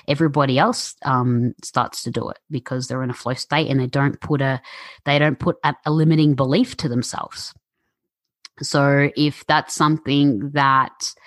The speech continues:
people h-, are able to, to be in or, or to achieve, I think we can all, that's when we all become these professional <laughs> athletes in one way or form,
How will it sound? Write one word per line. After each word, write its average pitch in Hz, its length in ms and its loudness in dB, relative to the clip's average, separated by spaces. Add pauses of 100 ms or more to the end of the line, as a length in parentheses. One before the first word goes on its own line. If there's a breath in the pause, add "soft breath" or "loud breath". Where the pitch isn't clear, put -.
(1700 loud breath)
people 143 540 0
h-, - 140 -4
are 131 480 0
able 139 280 -2
to, 127 440 -6
to - 180 -6
be 185 320 2
in 143 120 4
or, 127 220 -2
or 127 260 0
to - 200 -6
achieve, 151 560 0
I 135 120 -2
think 135 440 -4
we 139 100 -2
can 135 280 -4
all, 147 420 2
that's 127 260 -2
when 147 180 2
we 139 140 2
all 156 240 -2
become 156 640 0
these 147 220 0
professional 160 640 0
<laughs> 180 100 6
athletes 151 440 -2
in 143 140 -2
one 151 220 2
way 147 200 2
or 147 60 0
form, 170 400 2